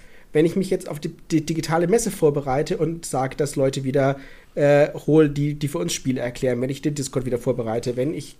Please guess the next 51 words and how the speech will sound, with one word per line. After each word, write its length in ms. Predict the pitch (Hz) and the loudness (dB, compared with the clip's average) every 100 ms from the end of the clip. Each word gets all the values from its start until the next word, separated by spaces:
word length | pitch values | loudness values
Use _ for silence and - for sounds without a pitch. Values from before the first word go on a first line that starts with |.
| - | -10
äh, 240 | 147 135 139 | -4 -4 -2
gucke, 480 | - 151 151 147 147 - - - _ | -4 2 4 4 0 -12 -20 -20 _
ähm, 420 | 156 143 143 147 - | 2 4 4 2 -4
dass 140 | 147 | -2
wir 80 | 175 | 2
unsere 180 | 151 151 | 2 2
Spiele 380 | - 220 202 190 | 0 4 4 4
alle 160 | - - | 4 4
umsetzen 480 | 240 190 156 - | 4 6 4 4
lassen. 380 | 131 107 123 110 - 131 | 0 0 -4 -6 -12 -6
Alle 160 | 151 | -2
Spiele 500 | 175 - 170 170 170 | -2 0 2 2 2
wollen 180 | 143 147 | 2 4
wir 60 | 151 | 4
ja, 80 | 147 | 2
müssen 140 | 147 | 2
wir 80 | 160 | 2
dann 140 | 156 | 2
auch 100 | 156 | 0
digital 400 | - 156 151 151 | -2 -4 0 2
ja 100 | 160 160 - - | 2 0 -4 -14
zum, 200 | - - | -14 -10
zum 120 | 151 | -8
Spielen 360 | 147 202 175 131 | -4 2 2 2
da 120 | 107 | -2
haben, 140 | 113 | -4
auf 140 | 120 113 | -6 -6
alle 120 | 113 | -6
Fälle. 280 | 117 110 - - - - - - | -4 -6 -8 -18 -20 -20 -20 -6
Ähm, 400 | 165 147 147 139 - - | 2 4 4 0 -10 -10
das 140 | - 131 | -8 -4
ist 100 | 165 | -4
halt, 160 | 165 - | -4 0
oder 160 | 160 | 2
wenn 80 | 160 | 4
ich, 100 | 151 - - - | 2 -4 -20 -10
wenn 120 | - 185 | -2 0
ich 120 | - | 2
aber 200 | 151 143 | 2 0
auf 80 | - | 0
die 80 | |
physische 340 | 147 277 180 214 | 2 4 4 4
Messe 220 | 277 180 | 2 0
gehe, 300 | 143 160 269 - _ - | 2 4 2 -4 _ -14
kann 220 | - 208 - | -6 -4 -4
ich 160 | 180 - | -6 -4
die 140 | 180 | -4
digitale 460 | 170 156 - - 190 | -2 -6 -6 -4 -2
Messe 240 | 135 139 | -2 -2
nicht 160 | 120 - | -6 -6
machen, 260 | 110 113 | -8 -8